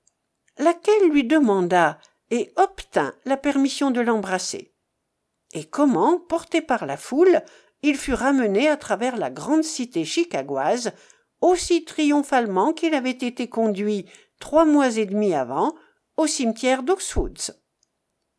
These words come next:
Et maintenant, il n'était personne dans toute la métropole qui ne sût à quoi s'en tenir sur le dénouement de cette si passionnante affaire.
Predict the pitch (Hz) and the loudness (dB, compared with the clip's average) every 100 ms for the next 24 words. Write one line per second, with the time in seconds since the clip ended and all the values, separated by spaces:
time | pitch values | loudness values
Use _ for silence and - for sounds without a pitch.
0 | _ _ _ _ _ _ _ _ _ _ | _ _ _ _ _ _ _ _ _ _
1 | - 294 294 262 233 175 185 220 - _ | -2 2 2 2 0 0 2 0 -2 _
2 | _ _ _ 240 226 220 214 262 233 214 | _ _ _ 0 2 2 0 -2 -6 -4
3 | 208 - 311 190 185 175 175 - 220 214 | -4 0 2 2 0 -2 -4 -4 -6 -4
4 | 185 180 175 - 135 - 233 247 254 247 | -2 -2 -4 -8 -14 -6 -2 0 -2 -6
5 | - _ - 240 226 220 - 302 311 302 | -12 _ -2 2 2 0 -2 -2 -2 -2
6 | 247 240 202 190 208 214 180 165 170 - | -4 -4 -6 -4 -2 0 0 0 -4 -6
7 | 196 190 208 185 214 214 208 208 208 208 | -6 -2 -2 0 0 0 2 0 0 -4
8 | - 202 - 220 220 220 226 220 220 220 | -4 -6 -6 -2 -2 -2 -4 -2 -2 -2
9 | 208 - 202 202 208 226 | -4 0 0 0 -2 -8